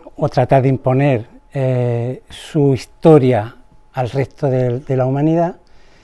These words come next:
y la estrategia obviamente pasa por, eh,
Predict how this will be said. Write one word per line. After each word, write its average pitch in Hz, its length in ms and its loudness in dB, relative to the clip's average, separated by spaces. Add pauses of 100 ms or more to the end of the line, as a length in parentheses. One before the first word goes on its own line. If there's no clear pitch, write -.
(560)
y 175 160 2
la 180 100 6
estrategia 156 680 2
obviamente 147 440 4
pasa 156 380 4
por, 165 480 2 (140)
eh, 127 480 -2